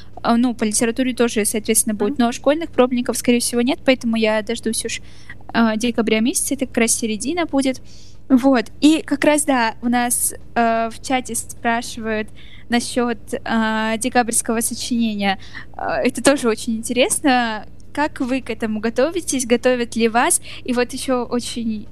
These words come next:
Speaker 1: э, вопрос, который меня интересует. Вам как сказали, готовиться, выбирать направление и готовиться по нему, или вы готовитесь по всем направлениям, и как готовитесь?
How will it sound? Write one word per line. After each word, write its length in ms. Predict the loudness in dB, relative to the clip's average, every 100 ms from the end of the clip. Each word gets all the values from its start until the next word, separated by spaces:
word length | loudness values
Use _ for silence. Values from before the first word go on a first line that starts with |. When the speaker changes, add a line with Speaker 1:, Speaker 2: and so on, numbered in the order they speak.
| -4
Speaker 1:
э, 160 | -2
вопрос, 280 | -2 -4 -6
который 280 | -4 -4 -2
меня 160 | 0 0
интересует. 460 | 0 -2 -2 -4 -6 -14 -10 2
Вам 420 | 4 4 0 -6 4
как 180 | 4
сказали, 500 | 4 2 2 0 0
готовиться, 520 | 0 0 0 -2 -4 -4
выбирать 380 | 0 0 0
направление 640 | -2 -2 -2 0 0 0 0
и 20 |
готовиться 500 | 0 0 0 -2 -2
по 100 | 0
нему, 340 | 0 0 -2 -2
или 320 | 2 2 2
вы 140 | 2
готовитесь 540 | 2 2 0 -2 -6 -4
по 100 | -4
всем 360 | -2 -4 -4 -4
направлениям, 720 | -2 0 0 0 2 2 0 -4
и 300 | -4 -4 0
как 160 | -2 0
готовитесь? 720 | -4 -4 -6 -6 -4 -6